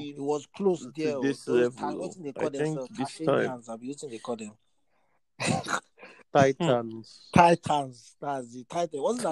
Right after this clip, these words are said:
Speaker 1: as much as this.
Speaker 2: <laughs> That's
Speaker 1: It wasn't
Speaker 2: yeah.
Speaker 1: as much as this one. Is just like almost every single housemate get their own crew of people wey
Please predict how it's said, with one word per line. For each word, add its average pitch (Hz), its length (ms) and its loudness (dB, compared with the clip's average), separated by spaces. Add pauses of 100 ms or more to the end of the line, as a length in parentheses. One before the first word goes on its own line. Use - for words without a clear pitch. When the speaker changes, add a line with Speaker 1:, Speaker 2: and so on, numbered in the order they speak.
Speaker 1:
as 143 60 -20
much 170 240 -4
as 117 320 -10
this. 131 320 -6
Speaker 2:
<laughs> - 60 -20 (400)
That's - 260 8
Speaker 1:
It - 60 4
wasn't 202 180 2
Speaker 2:
yeah. - 140 4
Speaker 1:
as - 60 -4
much 160 160 -6
as 131 200 -6
this 190 200 -8
one. 156 160 -4
Is 131 100 -10
just 165 300 -8
like 120 240 -8
almost 190 440 0
every 160 680 -4
single 156 520 0
housemate 143 540 -2
get 151 280 4
their 117 120 2
own 135 320 2
crew 123 420 -4 (440)
of 113 580 0
people 131 400 -4
wey 139 560 4